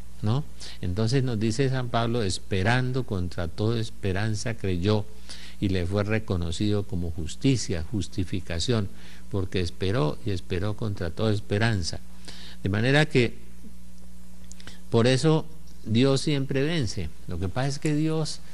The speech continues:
es eterno y a lo largo de la historia espera. Uno mira las cifras, por ejemplo, de las persecuciones contra los cristianos en el siglo veinte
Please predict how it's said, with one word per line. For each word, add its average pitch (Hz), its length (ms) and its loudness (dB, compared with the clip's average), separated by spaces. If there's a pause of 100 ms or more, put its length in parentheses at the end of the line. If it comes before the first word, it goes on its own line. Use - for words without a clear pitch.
(180)
es 127 160 0
eterno 135 640 0
y 107 100 0
a 95 60 0
lo 90 120 -2
largo 101 300 -2
de 120 80 0
la 92 60 0
historia 104 460 0
espera. 107 600 0 (760)
Uno 143 180 2
mira 156 460 4 (240)
las 104 260 2
cifras, 104 520 0
por 87 160 -2
ejemplo, 98 280 -2
de 123 80 0
las 95 140 0
persecuciones 87 800 -2
contra 90 300 -2
los 82 160 -2
cristianos 107 480 0
en 104 80 0
el 82 100 -2
siglo 110 300 0
veinte 107 480 2